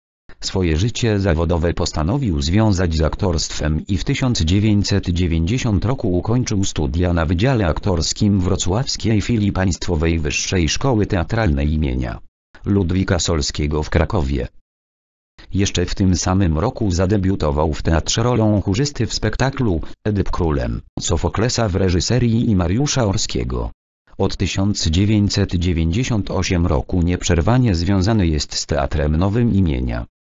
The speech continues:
Kazimierza Dejmka w Łodzi. Na polskich ekranach po raz pierwszy pojawił się w tysiąc dziewięćset dziewięćdziesiąt dwa roku, kiedy do kin wszedł horror Łukasza Karwowskiego, Listopad.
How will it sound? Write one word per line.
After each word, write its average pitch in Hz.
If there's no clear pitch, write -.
Kazimierza 78
Dejmka 87
w 73
Łodzi. 73
Na 90
polskich 82
ekranach 107
po 107
raz 78
pierwszy 98
pojawił 101
się -
w -
tysiąc 98
dziewięćset 101
dziewięćdziesiąt 90
dwa 98
roku, 73
kiedy 87
do 78
kin 85
wszedł 139
horror 85
Łukasza 85
Karwowskiego, 82
Listopad. 80